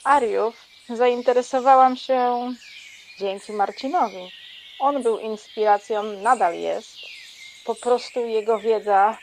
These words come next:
jego świadomość, to wszystko, co on mówi, tak ze mną rezonuje i tak jest mi bliskie,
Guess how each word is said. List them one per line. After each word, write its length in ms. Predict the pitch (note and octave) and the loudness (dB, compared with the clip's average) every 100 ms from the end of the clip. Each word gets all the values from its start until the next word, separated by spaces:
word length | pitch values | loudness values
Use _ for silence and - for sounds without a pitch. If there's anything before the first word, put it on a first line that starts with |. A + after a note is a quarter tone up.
| - | -8
jego 260 | A#3 A#3 A3+ | -2 -2 -2
świadomość, 920 | - - G3 G3+ F#3+ F#3 G3 - - | -4 0 2 2 2 -2 -4 -10 -12
to 120 | A3 | -12
wszystko, 460 | - - - - G#3+ | -10 -16 -14 -8 -6
co 180 | - | -4
on 200 | - A3 | -4 -4
mówi, 720 | A3 A#3 A3 F#3+ F3 F3 G3+ - - _ _ _ - - - - | -6 -6 -6 -6 -8 -10 -14 -20 -20 _ _ _ -20 -20 -20 -8
tak 260 | D4 C#4+ - | -6 -6 -6
ze 140 | A3 | -2
mną 300 | A#3 A3+ A3 | -2 0 0
rezonuje 840 | A3+ G#3+ A3 A3+ A3 G#3 F#3 F#3 F#3+ - | 2 0 0 -2 -2 -2 0 2 0 -4
i 60 | |
tak 280 | - A#3+ - | -4 -4 -2
jest 220 | A3 - | -8 -8
mi 260 | A3 G#3+ G#3+ | -10 -8 -8
bliskie, 800 | G3 B3 B3 - F#3+ F#3 F#3+ | -8 -8 -10 -8 -2 0 0